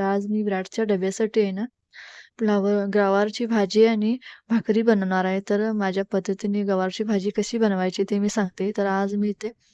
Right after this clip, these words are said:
सकाळी विराटच्या टिफिनसाठी आहे ना, गवार अशी ही स्वच्छ करून नीट करून ठेवली होती मम्मीने. तर मी इथे भाजी करण्यासाठी घेतली आहे. तर कांदे, दोन मोठे कांदे आणि टोमॅटो,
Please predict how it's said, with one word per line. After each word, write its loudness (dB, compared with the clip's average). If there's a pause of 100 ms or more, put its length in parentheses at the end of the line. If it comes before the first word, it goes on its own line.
(560)
सकाळी 2
विराटच्या 4
टिफिनसाठी -2
आहे 0
ना, -2
गवार 2
अशी 0
ही 2
स्वच्छ -4
करून 2
नीट 2
करून 2
ठेवली 2
होती 0
मम्मीने. 0 (500)
तर 2
मी 2
इथे 2
भाजी 2
करण्यासाठी 0
घेतली 2
आहे. 0 (100)
तर 0
कांदे, 0 (380)
दोन 4
मोठे 0
कांदे 2
आणि 0
टोमॅटो, 2